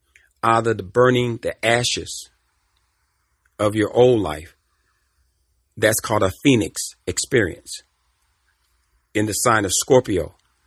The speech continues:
That is the highest. Uh, the key word for Scorpio is "I desire." That's the highest way of handling desires.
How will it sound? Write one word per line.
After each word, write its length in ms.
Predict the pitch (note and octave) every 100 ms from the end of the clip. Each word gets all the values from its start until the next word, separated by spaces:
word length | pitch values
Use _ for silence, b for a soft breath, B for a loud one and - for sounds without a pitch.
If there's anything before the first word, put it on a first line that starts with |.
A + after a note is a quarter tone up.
| _ _ -
That 200 | A2 G#2
is 80 | -
the 120 | G2+
highest. 640 | F2+ A2+ A2+ F#2 F2 - - _ _ _ _ _ _ _ _ _ _ _ _ _
Uh, 200 | F#2 F2+
the 100 | F2
key 200 | - C#3
word 260 | A2 A2 -
for 80 | F2+
Scorpio 600 | - A#2 - G#2 G2 -
is 200 | A#2 G#2 F#2 -
"I 160 | G2+
desire." 640 | F#2+ F#2+ G2 G2 D2+ C2 - _ _ -
That's 200 | A2 -
the 140 | G#2 -
highest 800 | - B2 A#2 B2 B2 A#2+ - - _ _ -
way 380 | G2+ G#2+ F#2 -
of 100 | -
handling 420 | - A2 G2+ G2
desires. 680 | F2+ E2+ F2+ E2 C2 - -